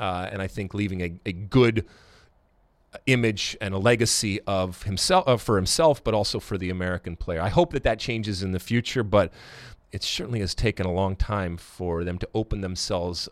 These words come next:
as opposed to someone like the Bundesliga, which has opened their arms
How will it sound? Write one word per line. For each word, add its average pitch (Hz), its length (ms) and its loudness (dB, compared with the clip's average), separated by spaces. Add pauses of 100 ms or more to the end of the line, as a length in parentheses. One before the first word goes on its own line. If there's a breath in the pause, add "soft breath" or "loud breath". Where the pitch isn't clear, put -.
as 107 160 -2
opposed 107 360 -4
to 107 40 -10
someone 107 420 -6
like 95 200 -10
the 117 80 -8
Bundesliga, 110 640 -4
which 95 220 -6
has 95 260 -8 (320 soft breath)
opened 113 260 -2
their 92 140 -2
arms 131 480 0